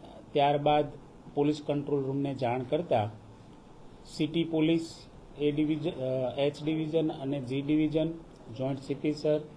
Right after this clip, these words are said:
ડી સી પી ઝોન ચાર ઇન્ચાર્જ અધિકારીશ્રીઓ ઘટના સ્થળે પહોંચી ગયેલા. અ, ખાસ કરીને ચીકલીગરોની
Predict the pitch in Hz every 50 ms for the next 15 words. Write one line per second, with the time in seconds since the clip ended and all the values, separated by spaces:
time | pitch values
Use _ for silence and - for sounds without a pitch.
0 | - - - - - - - - 131 135 131 - - 151 147 - 160 147 - 147
1 | 143 143 143 143 143 - 143 139 143 143 131 117 123 127 139 135 - 143 143 139
2 | 135 135 120 131 143 143 143 139 139 143 139 143 - 151 151 139 120 117 117 117
3 | - - - - 120 123 - 139 131 131 127 - - 120 120 135 - - - -
4 | - 131 120 - - 92 85 80 - 80 82 80 - - - - - - - -
5 | - - - - - - - - - - - - - - - - - 143 147 151
6 | 151 151 147 151 151 - 151 170 175 - - 190 180 190 190 196 196 190 - 175
7 | 165 - 185 180 190 175 185 185 185 185 180 185 185 185 180